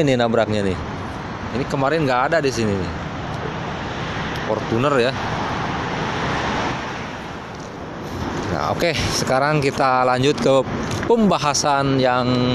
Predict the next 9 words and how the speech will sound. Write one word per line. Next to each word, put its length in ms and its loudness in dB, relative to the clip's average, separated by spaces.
tadi 400 6
ya. 80 0
Hal 240 -10
berikutnya 640 -4
ya, 160 -2
eh, 560 2
yang 160 2
ketiga 480 2
itu 480 6